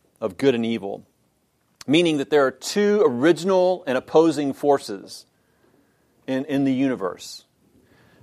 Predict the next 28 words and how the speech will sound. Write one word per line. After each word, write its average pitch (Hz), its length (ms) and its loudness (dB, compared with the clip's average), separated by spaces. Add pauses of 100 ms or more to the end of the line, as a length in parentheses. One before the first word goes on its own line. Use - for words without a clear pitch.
(160)
Uh, 117 80 0
you 123 180 0
have 139 160 8
the 127 100 6
higher 180 380 6
force, 113 560 -4
the 147 120 -8
good 165 300 8
force, 110 520 -2
and 127 120 -2
you 143 80 2
have 147 160 4
the 139 80 6
lower 151 340 6
force, 107 460 -6
or 120 420 -4
the 139 220 -14
evil 139 260 -2
force. - 560 -12 (960)
And 139 160 2
this 151 140 4
higher 175 420 8
force, 180 560 4
this 135 200 -2
supreme 175 880 -4
good, 165 340 2
is 113 160 -4
God. 147 640 4